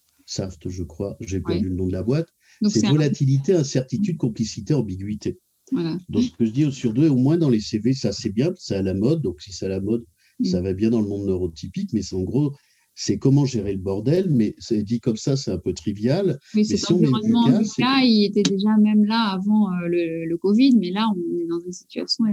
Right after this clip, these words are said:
Speaker 2: encore
Speaker 1: Ah
Speaker 2: plus
Speaker 1: bah là,
Speaker 2: compliquée.
Speaker 1: là, c'est du vrai, c'est du vrai
Speaker 2: Parce qu'on
Speaker 1: vuca,
Speaker 2: entend
Speaker 1: ouais.
Speaker 2: pas. Ouais. Mhm.
Speaker 1: Mais il se trouve que ça, ce sont des aptitudes
Speaker 2: Mhm.
Speaker 1: naturelles de, de, de surdoués normaux. Normaux, c'est
Speaker 2: Oui.
Speaker 1: qui n'ont pas été cabossés, qui n'ont pas été détruits, hein.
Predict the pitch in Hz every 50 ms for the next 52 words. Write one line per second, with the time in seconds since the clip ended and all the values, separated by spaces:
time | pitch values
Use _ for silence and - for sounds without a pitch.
0 | 190 180 - 175 - - - 123 117 107 113 113 110 113 123 139 131 113 98 101
1 | 110 127 151 143 - - 113 98 98 95 92 90 95 95 92 87 85 - - 95
2 | 85 90 90 87 92 101 104 104 104 127 170 196 190 185 165 131 - 110 107 104
3 | 104 113 - - _ - - 180 180 170 - _ _ - 233 226 214 - _ _
4 | _ _ - 131 131 131 131 131 - - 143 123 127 - - 233 247 - - -
5 | 123 117 - - 202 233 214 - 156 135 - - 127 113 110 110 107 110 110 -
6 | _ _ _ _ _ - 104 98 98 123 151 147 143 - 123 113 - - 175 220
7 | 247 196 147 107 92 92 - _ _ - 190 185 196 196 208 - - 107 120 139
8 | 151 170 175 147 - - 165 147 180 220 254 247 220 160 131 117 123 123 120 113
9 | 110 101 - - 107 98 107 104 101 101 98 98 95 92 90 92 90 92 87 85
10 | - - - 87 80 85 98 117 113 113 117 120 123 143 185 226 214 147 - _
11 | _ _ _ _ _ _ _ _ _ _ _ _ _ _ - 92 98 95 92 95
12 | 107 131 135 - 101 98 95 90 98 87 - 101 95 - - - - - 85 87
13 | 92 87 - - 120 123 117 - 92 82 - 92 92 - - 90 87 92 90 -
14 | - 107 110 110 92 95 120